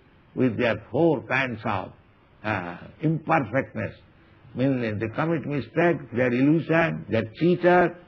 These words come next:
and their senses are imperfect. Ah. So this is the first business, that where we shall take knowledge. Ah.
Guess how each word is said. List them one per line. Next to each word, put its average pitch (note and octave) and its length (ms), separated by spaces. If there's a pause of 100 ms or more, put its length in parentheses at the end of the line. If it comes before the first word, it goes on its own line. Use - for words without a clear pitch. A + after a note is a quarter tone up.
(300)
and B2+ 180
their A2 140
senses G#2+ 480
are - 80
imperfect. - 440 (2250)
Ah. - 220 (960)
So A#2 80
this B2 220
is D3 160
the C3+ 180
first C#3 320
business, G#2+ 500 (640)
that G#2 240
where E3 560
we A#2+ 200
shall A2 320
take A#2 180
knowledge. E2 560 (840)
Ah. - 280